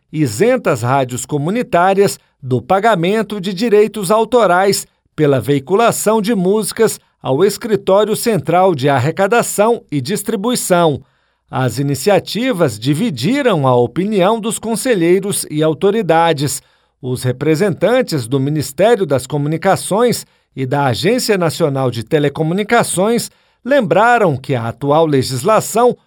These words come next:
proíbe a venda de publicidade pelas emissoras comunitárias. As autoridades explicaram que o atual modelo busca assegurar um equilíbrio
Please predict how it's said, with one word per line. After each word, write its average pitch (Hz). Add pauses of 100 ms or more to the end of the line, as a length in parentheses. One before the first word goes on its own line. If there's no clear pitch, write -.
(220)
proíbe 247
a 220
venda 196
de 160
publicidade 190
pelas 208
emissoras 202
comunitárias. 180 (420)
As 127
autoridades 180 (240)
explicaram 190
que 135
o 131
atual 135
modelo 202 (200)
busca 214
assegurar 226
um 156
equilíbrio 156